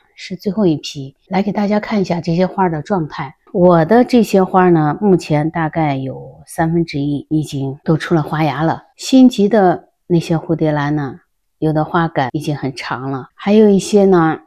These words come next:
它已经就是根呀、叶子呀，你看我的这些花的这些状态，都长得非常好，我非常非常的满意。你看看这些，呃，叶子又厚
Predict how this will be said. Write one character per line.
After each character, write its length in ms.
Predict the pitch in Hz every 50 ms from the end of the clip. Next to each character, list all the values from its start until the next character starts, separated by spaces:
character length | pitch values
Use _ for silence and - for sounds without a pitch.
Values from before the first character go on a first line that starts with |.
| _
它 200 | - - - 170
已 180 | 160 156 147 139
经 300 | - - 147 143 143 139
就 140 | - 151 147
是 120 | 147 147
根 220 | 147 - 196 190
呀、 580 | 196 190 185 175 170 165 160 151 151 151 156 - _ _ _ _
叶 220 | 214 208 202 180
子 160 | 165 - - 151
呀， 280 | 147 147 139 139 135
你 120 | 117 127 135
看 240 | - - - 160
我 80 | 147 131
的 120 | 131 139
这 120 | 139 - 147
些 320 | - - 147 143 143 139 - _ _ _ - - - - _
花 240 | _ - - 165 165
的 140 | 156 151 143
这 100 | 139 151
些 180 | 143 - 151 143
状 240 | 139 165 151 143
态， 280 | 143 - - 127 110 - _ _ _ _ _ _ _ _ _ _ _
都 100 | - 170
长 180 | 165 160 143 143
得 80 | 147
非 200 | 143 - - 254
常 200 | 220 - 180 160
好， 380 | 143 - - 123 98 98 - _ _ _ _ _ _ _
我 100 | - 170
非 220 | 165 - 247 247
常 200 | 214 214 190 175
非 140 | 175 - 170
常 220 | 156 - 160 147 147
的 120 | 147 147
满 260 | 143 139 120 120 123
意。 260 | 131 131 120 104 - _ _ -
你 60 | 190
看 220 | - - 208 196
看 120 | 180 180 175
这 140 | - 214 185
些， 400 | - 214 208 202 202 214 - - _ -
呃， 200 | 170 160 156 151
叶 340 | 139 165 220 240 233 202 170
子 380 | 170 - - 147 135 123 - _ -
又 180 | 247 254 226
厚 480 | 190 - - - - 277 269 247 233